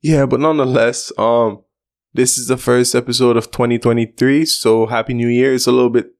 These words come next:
kinda late, but nonetheless, Happy New Year to you guys. Um, I hope the year has started off the way you wanted to. Remember, this isn't like a new year, new me type of stuff. This is just a new year,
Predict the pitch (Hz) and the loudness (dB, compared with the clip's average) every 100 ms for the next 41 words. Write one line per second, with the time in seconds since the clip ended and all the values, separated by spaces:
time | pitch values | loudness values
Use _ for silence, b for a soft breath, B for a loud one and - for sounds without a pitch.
0 | _ _ - 131 123 123 127 147 - - | _ _ -10 -6 -2 0 2 0 -6 -4
1 | 117 - - 127 131 127 139 247 - - | -2 -2 -4 -4 0 2 2 0 -6 -8
2 | _ _ _ - - 123 120 120 120 120 | _ _ _ -10 -6 -2 0 2 2 0
3 | 120 117 117 123 135 156 175 - 110 113 | 0 0 2 2 2 0 -2 -2 0 0
4 | 117 110 110 _ _ _ _ - 123 117 | 0 -4 -10 _ _ _ _ -6 -6 -2
5 | 123 120 120 117 117 110 - 113 113 110 | 0 2 2 0 0 -2 0 0 2 2
6 | 110 - 101 107 107 110 120 123 123 - | 0 -2 0 0 0 0 0 0 -2 -4
7 | 127 123 _ _ _ _ _ - 110 120 | -4 -6 _ _ _ _ _ -4 0 0
8 | 117 104 113 120 117 120 104 101 - 104 | 2 0 -2 -4 -4 -2 -2 -2 -2 -2
9 | 110 110 110 107 110 107 107 110 101 101 | 0 0 0 0 0 0 -2 -2 -4 -4
10 | - 98 - 107 107 110 - 107 113 113 | -2 -2 -4 -8 -4 -4 -2 -2 0 0
11 | 113 113 - | 0 -2 -6